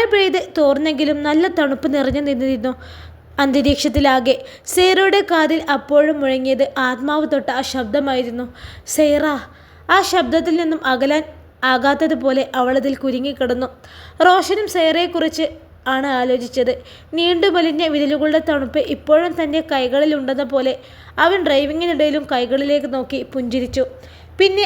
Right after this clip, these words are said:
ആ കൈപ്പത്തി കവിളിൽ ഒന്ന് ചേർത്ത് വെച്ചു. സേറ ഗേറ്റ് തുറന്ന് പോർച്ചിലേക്ക് വണ്ടി വെച്ചു. ശേഷം ഗേറ്റ് അടച്ച് ഉമ്മറത്തേക്ക് കയറി. വണ്ടിയുടെ ശബ്ദം കേട്ടതും ആയിഷ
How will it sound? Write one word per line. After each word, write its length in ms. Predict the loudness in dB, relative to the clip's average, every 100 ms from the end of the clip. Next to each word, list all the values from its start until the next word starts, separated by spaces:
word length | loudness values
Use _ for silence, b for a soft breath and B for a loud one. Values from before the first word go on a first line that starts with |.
| 0
ആ 80 | 0
കൈപ്പത്തി 560 | 2 0 2 0 0 -4
കവിളിൽ 400 | 0 0 2 2 2
ഒന്ന് 140 | 0 -2
ചേർത്ത് 380 | -2 -2 -2 -2
വെച്ചു. 280 | -2 -4 -8 B B B
സേറ 320 | -2 2 4 2
ഗേറ്റ് 360 | 2 0 0 -2
തുറന്ന് 280 | -2 0 -2
പോർച്ചിലേക്ക് 680 | -2 0 0 0 0 0 -2
വണ്ടി 280 | -4 -2 -2
വെച്ചു. 280 | -2 -2 -6
ശേഷം 420 | -2 -2 -2 -4 -2
ഗേറ്റ് 300 | 0 2 2
അടച്ച് 260 | 0 -4
ഉമ്മറത്തേക്ക് 680 | -6 -4 -4 -4 -2 -4 -2 -2
കയറി. 280 | 0 -2 -6 -12 B B B B 0
വണ്ടിയുടെ 440 | 2 4 4 2
ശബ്ദം 380 | 2 0 0 -2
കേട്ടതും 400 | 0 0 0 -2 -6 -4
ആയിഷ 280 | -2 -4